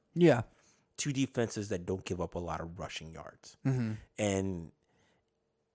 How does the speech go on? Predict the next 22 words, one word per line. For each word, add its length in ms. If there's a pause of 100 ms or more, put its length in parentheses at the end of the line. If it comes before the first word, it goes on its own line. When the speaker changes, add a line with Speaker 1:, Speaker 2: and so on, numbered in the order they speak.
(600)
Speaker 2:
you're 120
not 140
gonna 140
rush 220
against 280
the 60
Saints. 420 (1300)
But 200
your 160
best 440
chance 480
to 180 (800)
do 220
that 300 (260)
is 200
to 140
beat 320
them 220
up 200
with 200
bruisers, 680 (160)
Speaker 1:
Mm-hmm. 240